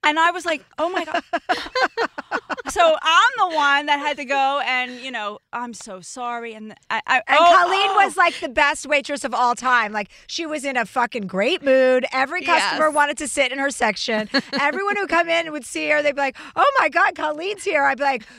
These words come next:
Speaker 2: "Great. You fucking take everybody. They all fucking love you." I'm
Speaker 1: That's
Speaker 2: like,
Speaker 1: not true.
Speaker 2: "I'll just run the food out."
Speaker 1: But I, I have to tell you, and I, I was trying to find it because it was so funny. Terry, the owner,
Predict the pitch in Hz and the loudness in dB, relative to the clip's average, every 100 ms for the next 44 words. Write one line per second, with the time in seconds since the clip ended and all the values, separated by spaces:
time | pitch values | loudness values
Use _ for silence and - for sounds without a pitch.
0 | _ 196 277 330 285 226 247 285 349 - | _ -2 2 4 2 -2 -6 -6 -2 2
1 | 349 320 254 294 302 311 269 294 262 233 | 2 0 0 0 2 0 2 0 2 0
2 | 247 262 269 277 262 311 - 285 269 254 | 0 0 2 2 2 -2 0 -2 0 0
3 | 262 285 294 247 262 254 190 190 - 180 | 0 4 6 6 4 0 0 -6 -8 -4
4 | - 330 381 320 285 320 339 285 320 370 | 2 2 2 -6 0 0 2 -4 -2 0
5 | 370 254 220 202 233 - - - 302 294 | 2 4 2 -2 -6 -16 -20 0 2 4
6 | 269 262 254 277 285 311 254 262 226 214 | 4 2 4 2 2 -4 -4 -2 0 -2
7 | 214 - 226 220 - - 208 202 - 233 | -6 0 0 0 -6 -6 -6 -6 -6 -2
8 | 233 220 - 196 185 180 170 202 190 185 | 0 0 -4 -2 -2 -4 -8 -8 -6 -6
9 | 180 - - 185 185 - - 180 190 - | -6 -10 -10 -8 -8 -10 -10 -8 -8 -6
10 | 190 175 165 202 208 208 240 - 196 202 | -8 -8 -14 -8 -6 -4 -8 -8 -6 -6
11 | 180 165 | -6 -8